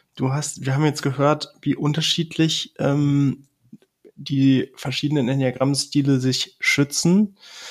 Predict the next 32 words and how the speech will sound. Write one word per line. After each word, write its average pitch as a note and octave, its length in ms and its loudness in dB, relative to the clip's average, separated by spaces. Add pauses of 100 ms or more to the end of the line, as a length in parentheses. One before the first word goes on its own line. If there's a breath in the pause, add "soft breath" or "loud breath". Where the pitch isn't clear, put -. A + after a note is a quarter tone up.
(220 loud breath)
ähm, C3 460 4
wie C#3 160 -2
sie C#3 140 2
mit C3+ 220 4
Angst - 320 -2
umgehen, C#3+ 400 2
gegebenenfalls B2+ 760 0
arrogant A#2+ 460 -4
rüberkommen C3 640 0 (120)
können. D#3+ 540 4 (440 loud breath)
Und C3+ 220 2
das D3+ 140 2
ist - 60 2
jetzt - 180 0
auch C3+ 80 4
noch D3+ 100 0
mal C3+ 120 4
ganz C3 220 0
wichtig, C#3 460 -4 (520)
nicht D#3+ 320 4
jeder D3 240 8
Mensch C3+ 600 2 (140)
ist - 300 -2
per B2+ 200 0
se B2 360 0 (1080)
gleich C3+ 440 2
arrogant. B2 560 0
Natürlich C3 480 0
gibt - 180 -6
es A#2+ 140 -6
Leute, A#2+ 280 0
die A2 280 -4